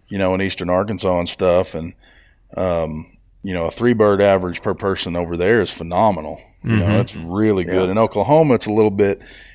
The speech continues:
Speaker 1: it's a little bit different because you're not just hunting ducks. I mean, you also are, are trying to kill little geese and,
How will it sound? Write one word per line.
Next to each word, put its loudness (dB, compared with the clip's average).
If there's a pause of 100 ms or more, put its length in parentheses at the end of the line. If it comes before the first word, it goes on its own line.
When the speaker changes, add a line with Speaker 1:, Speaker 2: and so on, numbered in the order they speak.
(140)
Speaker 1:
it's -6
a -4
little 2
bit -2
different 2
because -2
you're -2
not 0
just -6
hunting -4
ducks. 2
I -8
mean, -4
you -2
also 0
are, -6
are -4
trying -2
to -4
kill -2
little -2
geese -4
and, -12